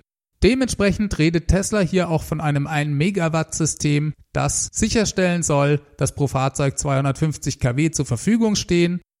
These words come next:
Solch ein System kann darüber hinaus Lastspitzen abfangen und sorgt dafür, dass ein Supercharger nicht zu viel Strom auf einmal aus dem Netz zieht.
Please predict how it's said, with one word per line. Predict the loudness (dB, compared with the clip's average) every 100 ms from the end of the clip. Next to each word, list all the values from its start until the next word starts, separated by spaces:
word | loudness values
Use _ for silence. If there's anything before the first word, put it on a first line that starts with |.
| _ _
Solch | -4 0 2
ein | 2
System | 0 0 2 2 2
kann | 0 2
darüber | 2 4 4
hinaus | 4 2 0 -2 -4
Lastspitzen | 0 0 0 -2 0 0 0 -2
abfangen | -2 -2 -2 0 0 -2 -4
und | -2 -2
sorgt | 0 2 0 0
dafür, | -4 0 2 2 0 -4
dass | -2
ein | 0 0
Supercharger | 0 0 0 -2 0 0
nicht | -2 -4
zu | -4
viel | -2
Strom | -2 0 2 2
auf | 0 -2
einmal | 0 2 2
aus | 0 -2
dem | 0
Netz | 0 -2 -6
zieht. | -2 -2 -2 -6